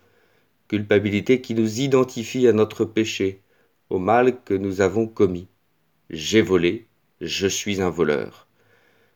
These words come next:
Et c'est terminé. Et alors là, le mal est d'autant plus puissant.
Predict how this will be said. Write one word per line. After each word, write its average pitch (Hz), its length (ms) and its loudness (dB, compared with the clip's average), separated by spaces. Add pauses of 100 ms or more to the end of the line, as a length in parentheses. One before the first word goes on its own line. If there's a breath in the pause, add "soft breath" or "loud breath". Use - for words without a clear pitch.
(260)
Et 90 60 -4
c'est 85 260 -10
terminé. 78 440 -12 (1080)
Et 110 100 4
alors 101 240 2
là, 92 340 0 (180)
le 92 140 -2
mal 107 240 2
est 98 80 4
d'autant 104 360 0
plus 117 220 -8
puissant. 90 460 -14